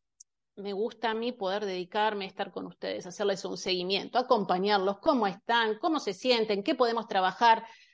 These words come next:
porque esa es la idea del viaje, ¿no? Estar yo con ustedes acompañándolos en las vivencias y en los conocimientos que pueda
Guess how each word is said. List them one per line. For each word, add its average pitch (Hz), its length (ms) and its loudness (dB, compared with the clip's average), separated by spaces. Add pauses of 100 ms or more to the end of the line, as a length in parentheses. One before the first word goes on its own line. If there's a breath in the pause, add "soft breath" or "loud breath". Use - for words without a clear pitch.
(160 loud breath)
porque 208 400 4
esa 233 180 2
es 247 60 2
la 240 80 4
idea 226 180 4
del 214 140 2
viaje, 208 340 -2
¿no? 202 140 -8
Estar 226 260 0
yo 254 240 0
con 226 140 4
ustedes 277 580 2 (180)
acompañándolos 214 1120 0
en 196 200 -2
las 180 160 0
vivencias 277 720 2 (680 loud breath)
y 320 460 2
en 226 240 0
los 226 120 -2
conocimientos 349 960 0 (180)
que - 140 4
pueda 285 380 6